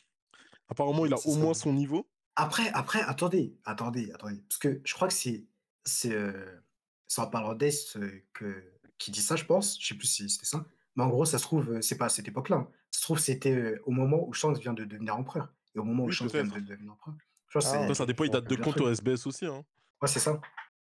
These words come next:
Speaker 3: Donc après, faut voir,
Speaker 1: Est-ce
Speaker 3: faut
Speaker 1: qu'on savait
Speaker 3: vérifier
Speaker 1: déjà
Speaker 3: tout
Speaker 1: que
Speaker 3: ça.
Speaker 1: Shanks était empereur et tout, et tout ? Parce que si
Speaker 3: Bien
Speaker 1: on
Speaker 3: sûr.
Speaker 1: savait pas,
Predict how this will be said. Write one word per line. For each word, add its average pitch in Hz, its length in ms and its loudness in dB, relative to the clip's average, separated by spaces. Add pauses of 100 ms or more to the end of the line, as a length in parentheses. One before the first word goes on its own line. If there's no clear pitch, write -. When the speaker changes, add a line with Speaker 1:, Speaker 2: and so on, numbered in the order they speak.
(520)
Speaker 3:
Donc 101 140 -6
après, 101 360 -2
faut - 220 -12
voir, 101 240 -4
Speaker 1:
Est-ce 107 80 -2
Speaker 3:
faut 104 60 -6
Speaker 1:
qu'on 104 60 -2
savait 120 180 0
Speaker 3:
vérifier 123 60 -2
Speaker 1:
déjà 123 160 -2
Speaker 3:
tout - 60 -6
Speaker 1:
que 123 60 -4
Speaker 3:
ça. - 60 -10
Speaker 1:
Shanks 135 180 -8
était 123 140 -8
empereur 131 420 -4
et 117 60 -6
tout, 135 280 -12
et 117 60 -8
tout ? - 140 -20
Parce - 140 -6
que 139 60 -4
si 131 60 -4
Speaker 3:
Bien 139 60 2
Speaker 1:
on 120 40 4
Speaker 3:
sûr. 147 140 4
Speaker 1:
savait 135 120 0
pas, 180 240 0